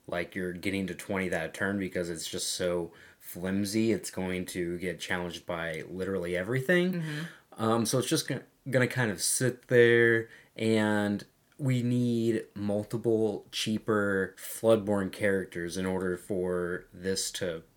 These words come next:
Speaker 1: really work. Now, we do have a couple good ones in Flynn and Bell Hidden Archer, so I don't know. I'm gonna give it a, I'm gonna give it, oh gosh, I'm struggling. I'm gonna give it an A.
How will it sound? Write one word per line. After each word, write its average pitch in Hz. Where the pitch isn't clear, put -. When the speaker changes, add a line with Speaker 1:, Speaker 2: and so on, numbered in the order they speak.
Speaker 1:
really 95
work. 90
Now, 92
we 90
do 104
have 95
a 90
couple 92
good 92
ones 95
in 90
Flynn 104
and 107
Bell 113
Hidden 113
Archer, 113
so 95
I -
don't 92
know. 92
I'm 262
gonna 170
give 101
it 95
a, 90
I'm 240
gonna 175
give 101
it, 95
oh 87
gosh, 80
I'm 85
struggling. 82
I'm 190
gonna 139
give 95
it 80
an 80
A. 82